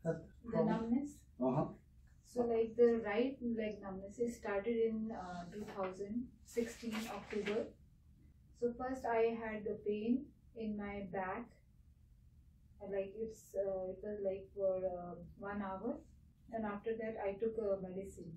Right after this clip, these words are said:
Speaker 1: Mm-hmm.
Speaker 2: Aleve. And, uh, uh, within fifteen minutes my whole leg went numb, and I was not having pain after that.
Speaker 1: Mm-hmm.
Speaker 2: So it was in October two thousand sixteen.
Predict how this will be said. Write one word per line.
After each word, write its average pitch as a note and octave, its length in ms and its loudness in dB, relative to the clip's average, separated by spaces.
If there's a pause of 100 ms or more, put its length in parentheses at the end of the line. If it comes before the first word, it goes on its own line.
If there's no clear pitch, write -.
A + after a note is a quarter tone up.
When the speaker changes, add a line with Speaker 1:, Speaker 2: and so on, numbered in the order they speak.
(140)
Speaker 1:
Mm-hmm. A#2+ 380 10
Speaker 2:
Aleve. F#3+ 340 0 (920)
And, F#3 360 -8
uh, F#3 260 -2 (500)
uh, G3+ 100 -8 (100)
within A3+ 280 2
fifteen B3 420 2
minutes A#3 360 4
my G3+ 180 -6
whole G3+ 220 2 (100)
leg F#3 200 -4 (160)
went F#3 260 -4
numb, F#3+ 360 -8 (280)
and F#3 160 -8 (420)
I G#3 140 0
was G#3+ 100 -2
not G#3+ 240 -4
having F#3+ 340 -2
pain F3+ 260 -10 (100)
after E3 240 -12
that. D#3+ 180 -10 (800)
Speaker 1:
Mm-hmm. A2 280 6
Speaker 2:
So D#3 80 4
it G#3+ 160 0
was A3 200 -4
in A3+ 220 -2
October G3+ 400 -6
two G3+ 120 -2
thousand G3 300 -2
sixteen. A#3 400 -4